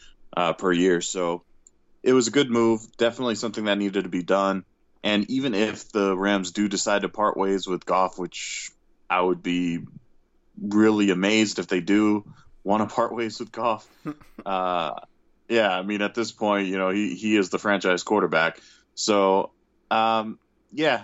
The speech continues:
Speaker 1: it, it, even if they do wanna, for whatever reason, get rid of him, at least it gives them an extra year to look out for another quarterback if it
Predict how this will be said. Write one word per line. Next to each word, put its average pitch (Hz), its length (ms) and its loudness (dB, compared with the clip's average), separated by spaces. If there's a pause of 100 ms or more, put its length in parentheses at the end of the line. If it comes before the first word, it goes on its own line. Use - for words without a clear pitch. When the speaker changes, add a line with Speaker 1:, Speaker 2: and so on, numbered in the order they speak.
Speaker 1:
it, - 400 -4 (1120)
it, - 400 -2
even 147 280 2
if 135 100 0
they 131 140 2
do 113 180 4
wanna, 110 460 2
for - 240 -8
whatever 110 240 0
reason, 113 240 -2
get 110 120 -2
rid 113 140 2
of 107 100 0
him, 110 280 0 (600)
at 101 220 2
least 127 220 2
it 104 60 -6
gives 110 240 -2
them 104 280 0 (100)
an 104 140 -2
extra 101 320 -2
year 95 280 2
to - 120 -4
look 92 380 2
out 82 340 0
for 90 220 0
another 85 240 0
quarterback 90 640 0 (240)
if - 200 0
it 95 160 4